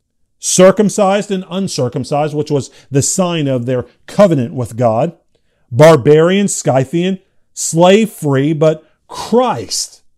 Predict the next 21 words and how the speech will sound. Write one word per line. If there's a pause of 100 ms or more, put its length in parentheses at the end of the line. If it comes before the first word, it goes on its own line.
(440)
Christ,
our (180)
focus
and (160)
the
object
of
our
worship,
is (100)
all
and (160)
in
all. (920)
Put
on
then, (240)
as
God's
chosen
ones,